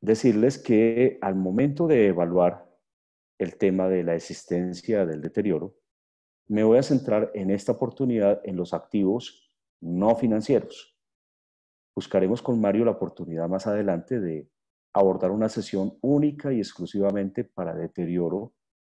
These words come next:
de instrumentos financieros en las pymes. Eh, decirles para los amigos que no son de Colombia, que aquí en Colombia las pymes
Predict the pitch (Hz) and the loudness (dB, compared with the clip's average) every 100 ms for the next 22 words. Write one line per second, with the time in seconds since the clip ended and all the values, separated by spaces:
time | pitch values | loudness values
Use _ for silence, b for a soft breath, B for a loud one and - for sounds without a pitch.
0 | _ 95 92 - 80 76 90 98 90 92 | _ -2 -2 -4 -10 -10 -10 -6 -6 -4
1 | 90 95 92 92 - 143 73 - _ _ | -6 -4 -6 -6 -2 0 0 -8 _ _
2 | _ _ _ _ _ _ b b b _ | _ _ _ _ _ _ b b b _
3 | 104 95 98 101 127 120 147 - 113 98 | 0 0 2 2 2 4 2 2 2 2
4 | 95 92 92 123 - 90 82 95 107 107 | 2 0 0 -2 -4 -6 -2 -2 -2 -4
5 | 113 127 92 80 139 - _ _ _ _ | -2 0 0 -2 -6 -8 _ _ _ _
6 | _ - 117 107 - 101 - 120 - 143 | _ 0 2 4 2 -2 0 0 2 2
7 | 123 110 120 123 123 95 92 - - _ | 2 2 2 2 0 -2 -4 -4 -14 _
8 | 180 139 110 123 - - - _ | 4 6 6 4 -2 -14 -20 _